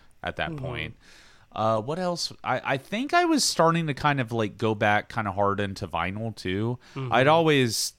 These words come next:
Speaker 1: you know, collected vinyl or listened to vinyl, but I think that, I remember towards the end of high school when I started to have a job or whatever, or, or money at all, I would definitely put that into vinyl. So this was me starting to work at, oh, that Steppenwolf album.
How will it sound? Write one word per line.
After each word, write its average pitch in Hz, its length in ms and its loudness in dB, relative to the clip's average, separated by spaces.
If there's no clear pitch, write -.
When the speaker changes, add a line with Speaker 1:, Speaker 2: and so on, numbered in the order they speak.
Speaker 1:
you 117 120 -8
know, 101 160 -2
collected 101 500 -2
vinyl 98 300 0
or 95 200 -2
listened 95 360 -4
to 90 60 -6
vinyl, 90 380 -4
but 87 140 -2
I 90 80 0
think 101 300 -8
that, 113 540 4
I 127 100 4
remember 165 380 4
towards 165 300 -2
the 120 180 -4
end 113 140 -4
of 104 100 -4
high 101 260 0
school 113 440 -4
when 104 140 -6
I 95 80 -4
started 98 420 -4
to 90 80 -6
have 90 220 -4
a 90 60 -6
job 87 680 0
or 87 140 -4
whatever, 87 500 -4
or, 98 360 0
or 104 200 0
money 95 420 -2
at 82 100 -4
all, 85 520 -2
I 107 140 4
would 104 140 0
definitely 101 340 -2
put 98 220 -8
that 90 180 -2
into 87 180 -8
vinyl. 80 540 -6
So - 140 -4
this 95 260 -4
was 95 140 -6
me 98 160 -6
starting 90 380 -2
to 87 40 -8
work 90 320 -6
at, 87 240 -2
oh, 180 140 4
that 127 160 2
Steppenwolf 139 680 -2
album. 80 460 -4